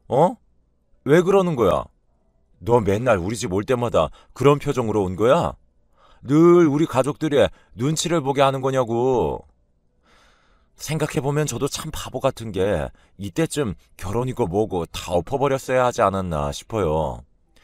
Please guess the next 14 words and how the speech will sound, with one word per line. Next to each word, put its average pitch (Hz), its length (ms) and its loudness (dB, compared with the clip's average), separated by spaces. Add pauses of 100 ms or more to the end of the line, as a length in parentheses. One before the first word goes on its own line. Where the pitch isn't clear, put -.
(340)
남편도 101 540 -6
없이 90 360 -2 (340)
혼자 151 340 2
시댁에 120 580 -2
매주 98 320 -2
이, 87 140 -6
삼 135 240 -6
일은 95 240 -6 (340)
꼬박꼬박 151 520 0
갔던 101 300 -4
자기 98 280 -8
부인에게 98 640 -6 (500)
잘 135 300 0
다녀오라고 120 800 0